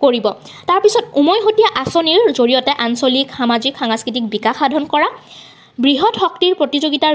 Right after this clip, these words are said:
বিৰুদ্ধে অঞ্চলটোৰ ৰাজনৈতিক আৰু অৰ্থনৈতিক সুস্থিৰ, সুস্থিৰতাক ৰক্ষণাবেক্ষণ দিয়া। আৰু এই যে বৃহৎ শক্তিবিলাকৰ প্ৰতিযোগিতা চলি আছিল, প্ৰধানকৈ ইয়াত মাৰ্কিন যুক্তৰাষ্ট্ৰ আৰু ছোভিয়েট সংঘৰে কথা কোৱা হৈছে।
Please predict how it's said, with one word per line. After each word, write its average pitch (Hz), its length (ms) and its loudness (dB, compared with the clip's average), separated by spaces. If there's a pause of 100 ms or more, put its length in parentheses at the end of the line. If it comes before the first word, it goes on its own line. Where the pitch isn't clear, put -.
বিৰুদ্ধে 247 280 0 (120)
অঞ্চলটোৰ 262 520 0
ৰাজনৈতিক 277 440 -4
আৰু 269 80 0 (140)
অৰ্থনৈতিক 233 480 -2 (560)
সুস্থিৰ, 403 480 2 (220)
সুস্থিৰতাক 330 540 0 (100)
ৰক্ষণাবেক্ষণ 247 680 0
দিয়া। 220 140 2 (100)
আৰু 277 100 0 (100)
এই 381 120 2
যে 415 60 2 (100)
বৃহৎ 240 280 -2
শক্তিবিলাকৰ 302 600 -2
প্ৰতিযোগিতা 294 500 -2
চলি 285 160 2 (100)
আছিল, 226 200 -2 (1800)
প্ৰধানকৈ 262 420 2
ইয়াত 285 180 0
মাৰ্কিন 247 260 0
যুক্তৰাষ্ট্ৰ 285 380 0
আৰু 302 140 4
ছোভিয়েট 262 260 2
সংঘৰে 285 280 2
কথা 294 200 -2
কোৱা 262 160 2
হৈছে। 233 160 2